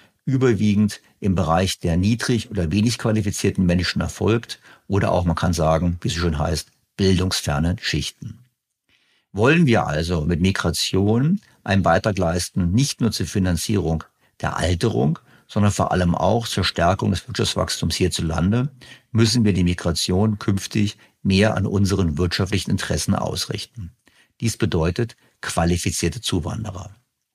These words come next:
Ein qualifizierter Zuwanderer verdient im Schnitt so viel wie die bereits hier lebende Bevölkerung,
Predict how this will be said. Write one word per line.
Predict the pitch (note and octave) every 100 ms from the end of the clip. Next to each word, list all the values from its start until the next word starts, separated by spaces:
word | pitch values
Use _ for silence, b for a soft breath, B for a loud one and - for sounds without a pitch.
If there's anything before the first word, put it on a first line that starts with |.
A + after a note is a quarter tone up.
| _ _ _ _ b b -
Ein | A2+
qualifizierter | A#2+ B2 A2 A2+ G#2
Zuwanderer | C3 D#3+ A2 G#2 G2 A2 C#3 b b b b _
verdient | A#2 G#2 B2+ C#3+ -
im | G#2+
Schnitt | - B2 - -
so | F2+ A2+ B2
viel | - A2 A2+ A#2
wie | G#2
die | G2
bereits | F2+ F2 F2 -
hier | A#2 G#2
lebende | F#2 F2+ E2+
Bevölkerung, | D#2+ - E2+ F#2+ G#2+ C3+ A#3